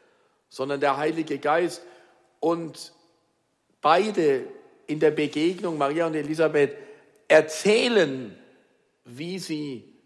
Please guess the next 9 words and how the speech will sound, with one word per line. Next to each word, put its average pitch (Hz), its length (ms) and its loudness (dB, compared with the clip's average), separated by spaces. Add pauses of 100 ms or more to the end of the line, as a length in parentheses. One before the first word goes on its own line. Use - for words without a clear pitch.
(160)
letztendlich 139 1040 -6
erfahren 143 680 -2
haben, 143 320 -2
dass 127 300 -6
Gott 175 340 0
in 143 220 -10
ihr 123 180 -2
Leben 127 420 -6
eingreift, 120 1160 -8